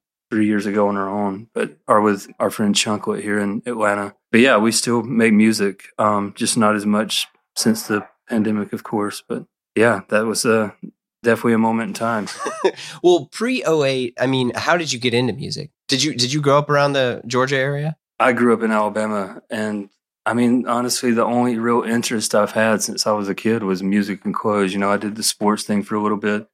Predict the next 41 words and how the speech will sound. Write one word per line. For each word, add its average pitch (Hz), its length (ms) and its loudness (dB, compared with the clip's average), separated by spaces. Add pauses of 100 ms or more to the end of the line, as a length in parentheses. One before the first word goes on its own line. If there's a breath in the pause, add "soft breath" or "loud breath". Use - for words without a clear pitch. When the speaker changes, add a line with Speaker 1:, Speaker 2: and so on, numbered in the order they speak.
(100)
Speaker 1:
until 104 540 2 (340)
essentially, 107 500 -4
like, 104 180 2
late 107 240 -2
middle 107 240 0
school, 104 340 0
and 101 80 0
then 101 100 0
I 98 80 2
got 98 200 0
into 98 340 -6 (260)
playing 107 220 4
guitar. 98 500 0
Well, 123 160 0
I 127 40 -2
gu-, - 240 -4
I - 20 -6
guess 117 300 -2 (180)
ninth, 104 300 0
tenth 101 240 -6
grade, 107 160 0
I 101 80 2
got 104 140 2
into 101 380 -6 (240)
playing 104 220 2
guitar 107 300 2
and 104 80 2
immediately, 101 400 0
like, 95 180 2
wanted 101 300 -4
to 98 80 -4
start 104 280 0
a 101 40 -2
band 98 300 0
in 95 100 -4
high 95 220 -2
school. 101 300 -8
I 98 60 -8
did, 101 260 -10 (220)
did 107 200 -2
so 101 360 -2